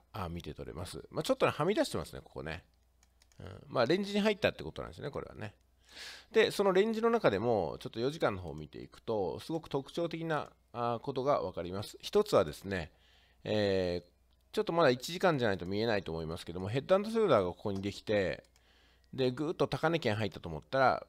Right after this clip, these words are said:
バカーンと下がったわけですよね。で、プラス、昨日、私の動画のコメントにも入れてくださった方がいて、ご明察なんですけども、こちらの、お、二つのね、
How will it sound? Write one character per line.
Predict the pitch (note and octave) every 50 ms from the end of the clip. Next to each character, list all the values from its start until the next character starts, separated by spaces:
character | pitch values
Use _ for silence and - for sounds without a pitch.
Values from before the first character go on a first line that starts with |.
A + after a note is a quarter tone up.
| - - -
バ | A#2 G#2+
カ | A2+ B2
ー | B2+ B2
ン |
と | - -
下 | - A2+
が | A#2+ B2+
っ |
た | - F2+
わ | D#2
け | C#2+ B1+
で | A#1+
す | -
よ | D2
ね。 | G#2+ D3 F3 - - _ -
で、 | - A3 G#3+ E3+ C#3+
プ | - A#3
ラ | C4 F#3
ス、 | - - - C2 - - _ _ -
昨 | - F3
日、 | G3+ A#3 A#3+ G#3+ E3 G#2+ - - -
私 | - - F3+ F#3 - -
の | G#3 G3
動 | F3 F#3 F#3 F3+
画 | F3+
の | F3+ E3
コ | - D#3
メ | D#3 E3+
ン | F3
ト | E3+ F#3+
に | F3 C3
も | G#2+ F2 C2+ - - - _ _ _ _ _ _ _ -
入 | - C#3
れ | D3
て | C#3 D3+
く | D3
だ | C#3+ D3
さ | C#3+ -
っ |
た | - -
方 | E2+ F2 D#2+ D2+
が | D#2+
い | E2 D#2+
て、 | - G2+ G#2 F2+ D2+ - - _ _ _ _ - -
ご | G#2 A2 B2+
明 | D#3 F3 F3+
察 | E3 - E3 - -
な | D#3 C#3+
ん | A#2 F#2+
で | D#2+
す | - -
け | D2
ど | C#2
も、 | D2+ F2 F#2 E2+ C2+ - - _ _ _ _ _ _ _
こ | - - B2
ち | - - E3+
ら | F3 F3 F3
の、 | F#3 G3 G3 C#3+ G2 - - _
お、 | - - E2+ E2 D2 C#2 -
二 | - - D#3 -
つ | - F#3+
の | B2+ F#2
ね、 | D#2 C2 -